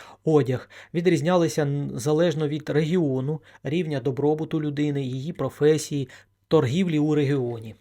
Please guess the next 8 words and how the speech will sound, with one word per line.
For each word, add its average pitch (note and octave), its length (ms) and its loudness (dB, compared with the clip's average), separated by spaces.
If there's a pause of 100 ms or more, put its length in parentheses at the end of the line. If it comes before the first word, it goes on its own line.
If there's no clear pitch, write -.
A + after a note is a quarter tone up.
(420)
На D3 140 0
стародавній C#3+ 640 0
одяг D#3+ 420 0 (120)
теж D#3+ 260 2
впливала C#3 600 -2
мода. C#3 420 -2 (400)
Наприклад, C#3+ 640 0
червоно-чорна D#3 1120 2